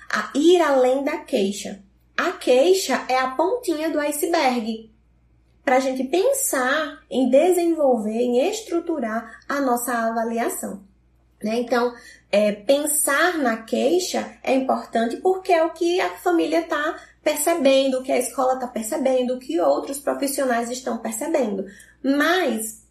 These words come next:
a gente vai precisar pensar na queixa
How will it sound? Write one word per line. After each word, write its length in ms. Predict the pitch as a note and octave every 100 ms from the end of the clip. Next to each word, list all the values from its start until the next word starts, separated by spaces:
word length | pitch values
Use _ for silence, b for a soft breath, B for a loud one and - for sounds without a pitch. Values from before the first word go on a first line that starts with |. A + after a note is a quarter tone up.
| -
a 80 | A3+
gente 240 | C#4+ C#4+
vai 160 | C4+ C#4
precisar 640 | D4+ D4 E4+ C4 G#3+ G#3+
pensar 520 | - C#4 C#4 - C4 E4
na 180 | F4
queixa 600 | G#4 - F#3+ G#3+ A3 -